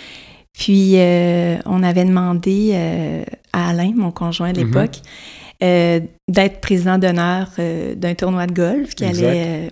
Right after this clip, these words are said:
Speaker 1: pouvoir, euh, amasser des fonds pour aider l'organisme. Puis finalement, euh, de fil en aiguille, euh, j'ai voulu comme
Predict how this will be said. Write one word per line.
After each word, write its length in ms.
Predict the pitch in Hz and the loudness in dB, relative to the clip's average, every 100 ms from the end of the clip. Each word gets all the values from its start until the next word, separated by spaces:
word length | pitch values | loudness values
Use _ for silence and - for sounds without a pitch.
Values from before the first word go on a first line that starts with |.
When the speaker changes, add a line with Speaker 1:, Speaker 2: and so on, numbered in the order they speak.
| - | -14
Speaker 1:
pouvoir, 480 | - 180 175 175 175 | -8 -6 -4 -4 -4
euh, 120 | 175 165 | -4 -6
amasser 420 | - 170 160 - 180 | -4 -2 -4 -4 -4
des 140 | 175 | -4
fonds 260 | 170 175 180 | -4 -8 -8
pour 320 | - 170 - | -10 -10 -6
aider 260 | 160 160 | -4 -2
l'organisme. 680 | 170 160 156 156 160 226 - - - - - - - - - | -2 -4 -4 -4 -2 -2 -6 -14 -20 -20 -20 -20 -20 -20 -2
Puis 120 | 190 | -2
finalement, 720 | - 202 185 175 170 190 196 | 0 0 2 2 0 0 -2
euh, 640 | 185 160 156 151 151 156 - 110 - - - - | -2 -2 -2 -4 -4 -4 -6 -8 -10 -14 -12 -2
de 120 | 180 | -2
fil 220 | 180 196 | 0 0
en 140 | 208 196 | 2 2
aiguille, 500 | 185 175 185 202 196 | 2 2 2 2 0
euh, 300 | 170 170 170 | 0 -2 -2
j'ai 160 | 180 | -2
voulu 260 | 180 180 196 | 0 0 0
comme 480 | 208 185 180 175 | 0 4 4 4